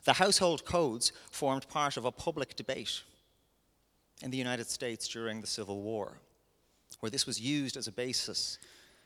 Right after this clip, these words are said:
uh, for armed and organized violence and to justify slavery.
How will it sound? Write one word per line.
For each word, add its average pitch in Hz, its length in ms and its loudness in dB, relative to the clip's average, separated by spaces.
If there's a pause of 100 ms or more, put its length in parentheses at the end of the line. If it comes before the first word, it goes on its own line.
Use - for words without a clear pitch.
(160)
uh, 101 260 0
for 110 220 -4
armed 113 380 -2
and 120 100 -8
organized 101 520 -6
violence 104 500 0
and 107 100 -8
to - 80 -6
justify 95 640 -2
slavery. 101 580 -6